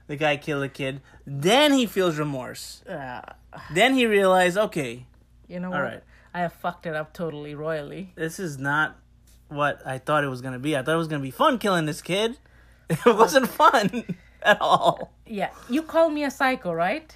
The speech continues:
Speaker 1: Yeah.
Speaker 2: For telling you how I, I'll kill you, like, you know, hang you with your intesti-, intestine.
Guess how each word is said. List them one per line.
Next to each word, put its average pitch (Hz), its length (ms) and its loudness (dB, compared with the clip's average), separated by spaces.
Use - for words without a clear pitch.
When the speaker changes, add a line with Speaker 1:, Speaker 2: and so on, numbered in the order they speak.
Speaker 1:
Yeah. 139 360 -6
Speaker 2:
For 196 240 -4
telling 233 380 -2
you 226 120 -2
how 208 240 2
I, 196 180 2
I'll 185 200 0
kill 214 300 -6
you, 208 160 -6
like, 185 280 -6
you 202 60 -6
know, 196 300 -4
hang 196 280 -6
you 196 120 -6
with 185 240 -8
your 185 120 -6
intesti-, 180 640 -8
intestine. 180 800 -8